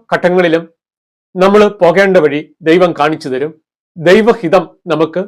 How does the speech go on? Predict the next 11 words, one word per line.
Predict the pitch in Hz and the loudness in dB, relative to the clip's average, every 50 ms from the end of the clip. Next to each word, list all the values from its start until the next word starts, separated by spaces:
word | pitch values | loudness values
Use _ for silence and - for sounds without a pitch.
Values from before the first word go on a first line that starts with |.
| _ 156 | _ -2
വെളിപ്പെടുത്തി | 156 156 156 160 151 151 151 139 - | -2 0 0 -2 -2 -2 -4 -6 -8
തരും. | 127 120 123 127 123 _ _ _ _ _ _ _ _ _ _ _ _ _ _ _ _ _ - 226 | -8 -10 -10 -12 _ _ _ _ _ _ _ _ _ _ _ _ _ _ _ _ _ _ -2 0
ഇനി | 226 254 269 269 262 - _ _ _ _ _ 208 180 | 2 2 2 0 -2 -8 _ _ _ _ _ 0 2
യേശുവിനെ | 196 208 202 202 233 247 247 240 240 240 233 _ _ _ _ _ _ _ _ _ _ _ _ _ _ _ 185 175 | 2 2 2 -2 -4 -2 0 0 -2 -4 -6 _ _ _ _ _ _ _ _ _ _ _ _ _ _ _ 0 2
എങ്ങനെയാണ് | 185 208 233 240 247 214 196 185 185 185 190 _ _ _ _ | 2 2 2 2 2 2 2 0 -2 -2 -6 _ _ _ _
നമ്മുടെ | 185 165 180 175 165 147 | -2 0 0 0 0 0
ജീവിതത്തിന്റെ | 160 175 185 180 175 175 - 180 165 170 175 175 - _ 175 160 | 0 0 2 0 0 -2 -4 -4 -2 -2 -2 -2 -4 _ -2 -2
രക്ഷകനും | 156 151 - - - 180 180 180 180 185 _ _ 160 | -2 -2 -2 -2 -2 0 0 -2 -4 -6 _ _ -4
നാഥനും | 147 156 165 160 170 170 175 165 - | -2 -2 -2 -2 -4 -6 -6 -6 -6
കർത്താവുമായി | 143 - _ 156 156 160 156 156 151 147 156 160 - | -6 -4 _ 0 2 2 2 0 -2 -2 -4 -8 -10
സ്വീകരിക്കേണ്ടത്? | - 151 151 147 143 143 151 135 131 131 123 127 | -8 -6 -6 -6 -4 -6 -8 -8 -6 -8 -10 -10